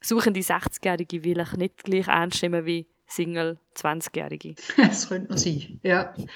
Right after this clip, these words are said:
Speaker 2: Oder Wiedersuchende. Oder das heisst, die,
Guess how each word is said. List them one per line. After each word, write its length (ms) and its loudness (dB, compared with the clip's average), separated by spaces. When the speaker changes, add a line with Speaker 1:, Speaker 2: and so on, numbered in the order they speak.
Speaker 2:
Oder 280 4
Wiedersuchende. 1000 2
Oder 200 -6
das 220 0
heisst, 320 0
die, 120 2